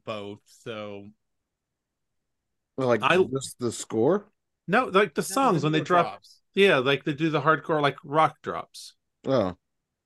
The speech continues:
Speaker 3: You know, the music,
Speaker 2: This
Speaker 3: the
Speaker 2: is,
Speaker 3: background.
Speaker 2: this is better than Ragnarok.
Speaker 3: You think it's better than Ragnarok? Um, I actually might agree
Speaker 1: I
Speaker 3: with
Speaker 1: can't give
Speaker 3: you.
Speaker 1: Imogen's song out of my head, so that's why I'm gonna give it the nod to Ragnarok.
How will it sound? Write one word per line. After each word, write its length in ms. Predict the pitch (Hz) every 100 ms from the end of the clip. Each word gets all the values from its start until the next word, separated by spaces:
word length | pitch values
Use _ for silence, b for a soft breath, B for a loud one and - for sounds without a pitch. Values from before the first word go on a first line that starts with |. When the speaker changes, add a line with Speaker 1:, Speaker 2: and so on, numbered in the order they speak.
| _ _ _ _ _ _ _ _ _ _ _
Speaker 3:
You 100 | -
know, 100 | 135
the 60 | 135
music, 300 | 147 135 175
Speaker 2:
This 80 | 180
Speaker 3:
the 60 | 175
Speaker 2:
is, 40 |
Speaker 3:
background. 300 | 151 - 185
Speaker 2:
this 120 | 190
is 120 | 185
better 280 | 160 165 147
than 140 | 135 113
Ragnarok. 520 | 104 92 92 87 87 _ _ _ _
Speaker 3:
You 80 | 127
think 100 | 127
it's 100 | 113
better 180 | 123 120
than 80 | 113
Ragnarok? 320 | 120 143 151 - _ _ _ _ _ _ _ _ _ _ _ _ _ _ _ _ -
Um, 220 | 381 392 214
I 160 | 453
actually 260 | 427 - 196
might 340 | 143 131 139
agree 260 | 131 - -
Speaker 1:
I 120 | -
Speaker 3:
with 160 | 185 277
Speaker 1:
can't 120 | 202
give 180 | 202 175
Speaker 3:
you. 60 | 165
Speaker 1:
Imogen's 460 | 175 151 151 131
song 280 | 156 135 123
out 100 | 131
of 80 | 127
my 160 | 117
head, 400 | 98 120 127 139
so 440 | 135 139 120 113 - 117
that's 280 | 131 139 -
why 120 | 143
I'm 80 | 131
gonna 200 | 127 120
give 260 | 117 117 110
it 140 | 117 - -
the 120 | 113
nod 380 | 117 113 110 110
to 100 | 107
Ragnarok. 600 | 110 107 107 95 -